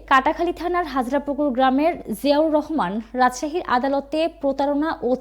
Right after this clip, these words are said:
চেকের মামলায় অভিযুক্ত হয়ে হাজিরা দিতে আসলে সন্ত্রাসীরা তাকে মারধর করে উঠিয়ে নিয়ে যায়। এ ঘটনা বারের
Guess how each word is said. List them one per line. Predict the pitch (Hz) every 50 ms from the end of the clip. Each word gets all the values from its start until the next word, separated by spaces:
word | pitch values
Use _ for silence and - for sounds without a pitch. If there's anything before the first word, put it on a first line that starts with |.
| - -
চেকের | - 294 285 294 330 294
মামলায় | 247 220 208 202 202 208 - - 214
অভিযুক্ত | 226 233 247 220 247 240 - - 240 254 -
হয়ে | - 269 285 339 403 427 - - - - - - -
হাজিরা | - 202 240 247 233 302 285 370 370
দিতে | 359 349 - 339 294 277
আসলে | - - 254 277 370 370 - -
সন্ত্রাসীরা | - 277 254 254 262 262 262 - 269 277 302 311 269
তাকে | 262 262 269 247 202 196 202
মারধর | 208 208 226 220 220 220 269 254 -
করে | 294 302 381 - -
উঠিয়ে | 302 240 - - 254 196 180
নিয়ে | 165 160 160 156
যায়। | 170 175 180 - - - - - - - - - - 254 285
এ | 302 -
ঘটনা | 277 320 - 359 370 403 415 339 240 254
বারের | 254 262 262 285 294